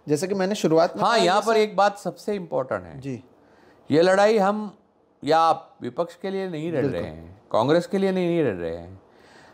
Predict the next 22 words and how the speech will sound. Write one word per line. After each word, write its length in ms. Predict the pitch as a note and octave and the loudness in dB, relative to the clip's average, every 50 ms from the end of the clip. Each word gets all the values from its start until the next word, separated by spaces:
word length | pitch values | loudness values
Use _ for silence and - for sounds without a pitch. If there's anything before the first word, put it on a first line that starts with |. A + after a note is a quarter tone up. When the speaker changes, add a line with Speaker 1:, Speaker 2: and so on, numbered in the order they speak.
| _ _ - | _ _ 0
Speaker 2:
ये 300 | D#3+ E3+ F3 F3+ F#3 F3+ | 2 2 4 4 2 2
भगत 280 | D3 C3+ C#3 D3 E3+ F3 | 2 0 2 2 2 0
सिंह 280 | - - G3+ F#3+ F#3+ | 0 -4 -6 -4 -2
का 100 | F#3+ G3+ | 0 0
प्र-, 260 | F#3+ F#3+ - D#3 - | 0 0 -2 -4 -2
वो 220 | - C3+ C#3 D3 C#3+ | -2 -2 -2 -2 -2
मैंने 240 | C#3+ C#3+ C#3+ D#3+ E3 | -2 -2 -2 -2 -4
बार-बार 520 | D#3+ E3 D3+ C3+ B2+ C3+ C#3+ D#3+ E3+ F3+ | -4 0 0 2 2 2 2 2 2 4
आपको 320 | E3+ D#3+ - - E3+ D#3 | 2 2 0 -2 -4 -4
पिछली 460 | D3 - - _ - C#3 C#3 D#3 F3+ F3+ | -4 -6 -12 _ -10 -10 -8 -8 -6 0
बार 200 | E3+ F3 E3+ E3 | 2 2 2 2
भी 120 | E3 E3 | 0 -4
कहा 300 | D#3+ - D3 C#3 C#3+ C#3+ | -4 -2 0 0 0 0
था 140 | C#3+ D3 C#3+ | 0 -2 -4
कि 240 | C#3+ D3 D#3+ E3 D3+ | -4 -4 -4 -4 -4
ज़िंदगी 480 | C3+ B2+ C#3 C#3 D3 D#3+ E3+ F#3 G#3 | -2 -2 -2 0 0 0 0 2 2
अपने 280 | G3 F3 - F#3+ F#3 E3+ | 2 0 0 -2 -4 -4
दम 260 | C#3 B2+ B2 B2+ C#3 | 0 0 -2 -2 0
पे 180 | C#3 E3 E3+ D3+ | 0 0 0 0
जी 140 | C3 C3+ | 0 -4
जाती 440 | B2+ B2 A#2+ A2 G#2 G2+ - G#2 G#2 | -2 2 2 2 2 0 -2 -8 -6
है, 420 | G#2+ A#2 B2+ C#3+ - - - - | -2 -2 -2 -2 -2 -4 -6 -10